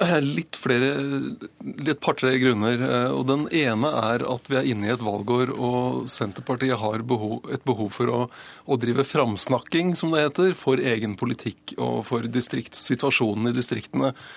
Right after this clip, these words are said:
Fordi dette er jo et parti som har brukt slagord om at de skal snu flyttestrømmen, og at de skal stanse sentralisering, og vi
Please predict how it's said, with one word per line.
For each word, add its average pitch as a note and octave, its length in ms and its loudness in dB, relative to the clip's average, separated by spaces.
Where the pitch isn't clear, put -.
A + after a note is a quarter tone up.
Fordi C3+ 160 2
dette C3 340 -2
er C3 60 2
jo B2 80 0
et - 80 -14
parti B2+ 260 0
som B2+ 280 2
har B2+ 100 -2
brukt A#2+ 420 -4
slagord A2+ 540 2
om A#2 80 2
at A#2 160 0
de - 20 0
skal B2+ 180 -2
snu B2+ 440 2
flyttestrømmen, C3+ 720 -4
og C3 140 -2
at - 80 -6
de - 80 -4
skal B2+ 120 -4
stanse C3 440 0
sentralisering, C3+ 800 0
og B2 160 0
vi C3 80 2